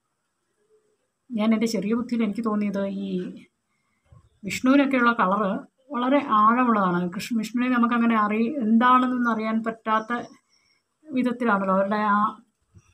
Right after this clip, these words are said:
ഉം, എന്താ പറയുക, അവരുടെ ശക്തി. അപ്പം നമ്മളത് അതിനെ ആഴങ്ങളിലായിട്ട്, ആ, വളരെ മേഘങ്ങൾ ഒക്കെയുള്ള,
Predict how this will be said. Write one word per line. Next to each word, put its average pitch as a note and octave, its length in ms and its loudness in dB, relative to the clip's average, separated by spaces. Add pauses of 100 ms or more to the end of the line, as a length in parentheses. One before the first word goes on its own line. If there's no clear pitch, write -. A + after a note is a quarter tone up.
(240)
ഉം, G#3 100 -10 (200)
എന്താ G#3+ 180 -2
പറയുക, F#3+ 260 -4
അവരുടെ G3+ 180 -2 (120)
ശക്തി. - 280 -8 (1400)
അപ്പം D4 200 0
നമ്മളത് D4 300 6 (160)
അതിനെ A#3+ 240 6 (160)
ആഴങ്ങളിലായിട്ട്, B3+ 880 0 (400)
ആ, D4 60 -10 (240)
വളരെ A#3+ 300 -2 (1400)
മേഘങ്ങൾ A#3+ 580 0 (280)
ഒക്കെയുള്ള, A3+ 380 0